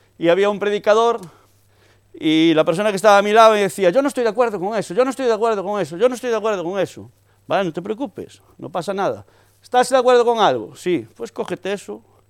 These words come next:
y lo demás te lo piensas. Y vas a la palabra y, y lo miras, como cuando te ponen la paella.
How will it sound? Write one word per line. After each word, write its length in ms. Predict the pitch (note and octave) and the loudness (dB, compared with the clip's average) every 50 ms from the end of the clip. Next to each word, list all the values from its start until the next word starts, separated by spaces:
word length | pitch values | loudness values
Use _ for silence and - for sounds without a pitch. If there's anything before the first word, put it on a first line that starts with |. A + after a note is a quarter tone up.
| _ _ _ _ _ _ _ _ _ _ _ - | _ _ _ _ _ _ _ _ _ _ _ -8
y 80 | C#3 | -4
lo 80 | C#3+ D3+ | -2 -2
demás 240 | D#3+ D#3+ E3+ G3 G#3 | 0 0 0 -2 -2
te 80 | - | 0
lo 160 | A3+ G3+ D3+ - | -2 -2 -2 0
piensas. 560 | E3 D3+ C#3 B2 A2 A2+ G2 G2 - - _ _ _ _ _ _ _ | -2 -4 -4 -4 -6 -10 -12 -12 -14 -20 _ _ _ _ _ _ _
Y 160 | - - B2+ | -12 -8 -4
vas 160 | B2+ D3+ D#3+ D#3 | -2 -2 -2 0
a 80 | F#3+ | -2
la 80 | E3+ F3 | -2 -2
palabra 400 | F3 E3+ F3 F3+ F#3+ G3+ G#3 F#3 | 0 -2 0 0 0 -2 -2 -4
y, 160 | D3 C#3+ - | -6 -8 -8
y 80 | - C3 A#2 | -10 -10 -8
lo 80 | A#2 B2+ | -8 -6
miras, 400 | D3 D#3 B2+ G2+ - - _ _ | -6 -8 -8 -8 -12 -14 _ _
como 160 | D3+ C3+ - | -18 -8 -4
cuando 180 | D3 D#3 F3 F3 | -2 0 0 0
te 120 | F3 F#3 | -2 -2
ponen 180 | F3+ G3 F#3+ G3 | -2 -2 0 0
la 140 | F#3+ F#3 - | -2 -2 -2
paella. 400 | D#3 D3 C3+ A#2+ G#2 G#2 - | -2 -2 -2 -4 -8 -12 -16